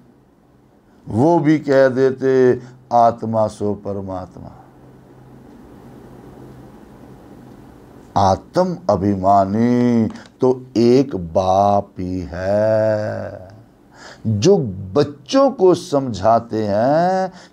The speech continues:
कि परमात्मा तो मैं एक ही हूँ। हम आत्मा सो परमात्मा कहना,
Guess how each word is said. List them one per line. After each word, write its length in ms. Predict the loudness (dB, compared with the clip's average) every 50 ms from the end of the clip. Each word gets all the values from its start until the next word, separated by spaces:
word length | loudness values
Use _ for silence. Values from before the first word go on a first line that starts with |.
| _
कि 120 | -4 -4 -4
परमात्मा 1000 | -2 0 0 0 0 0 0 2 2 2 2 2 0 -4 -6 -4 -2 0 0 -2
तो 840 | -4 -4 -4 -2 -2 0 0 0 0 0 0 2 2 0 0 -2 -6 -12 -18 -12 -6
मैं 600 | -4 -2 0 2 4 4 4 2 2 -2 -6 -14 -20 _ _ _ _ _ _ _ _ _ _ _ _ _ _ _ _ -6
एक 480 | -4 0 0 2 2 2 2 0 -2 -6
ही 320 | -6 -2 -2 0 0 0
हूँ। 1000 | 0 0 -2 -4 -2 -2 -2 -2 -2 -2 -4 -4 -6 -6 -8 -10 -12 -14 -16 -20 -20 -20 -20 -20 -20 _ -20 _ -20 -20 -20 -20 -20 -20 -20 -20 -20 -20 _ -20 -20 -20 -20 -20 -20 -20 -16 -6 -2
हम 360 | 0 0 0 -2 -4 -6 -4 -2
आत्मा 580 | 0 0 0 0 -2 -4 -4 0 2 2 2
सो 300 | 0 -2 -2 0 0 0
परमात्मा 800 | 0 -2 -4 -4 -4 -2 -2 -2 -2 -2 -2 -6 -4 -2 -2 -2
कहना, 1300 | -2 -6 -6 -2 0 2 2 2 2 2 0 0 0 0 2 2 4 4 6 6 6 6 6 4 4 2